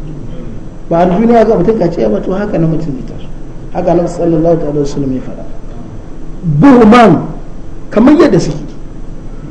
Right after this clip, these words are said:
Fa yunadihim bi sauti, sai Allah ta'ala ya kiraye su da murya. To, ka kiyaye, ka san kaɗan, dama, "Laisa kamithlihi shay'un wa huwa samiul basir."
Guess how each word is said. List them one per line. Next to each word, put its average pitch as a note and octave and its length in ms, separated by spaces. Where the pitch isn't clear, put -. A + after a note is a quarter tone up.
Fa A3 120
yunadihim G3+ 800
bi D#3+ 100
sauti, F#3+ 420
sai A3+ 220
Allah A#3 260
ta'ala F#3+ 380
ya G3 100
kiraye E3+ 560
su F3+ 140
da D3+ 100
murya. D#3+ 400
To, E3+ 140
ka G3 160
kiyaye, G3+ 520
ka F#3 120
san B3 320
kaɗan, A#3 420
dama, G#3+ 300
"Laisa A3+ 260
kamithlihi G3 480
shay'un E3+ 260
wa E3+ 60
huwa F#3 140
samiul D#3+ 300
basir." - 260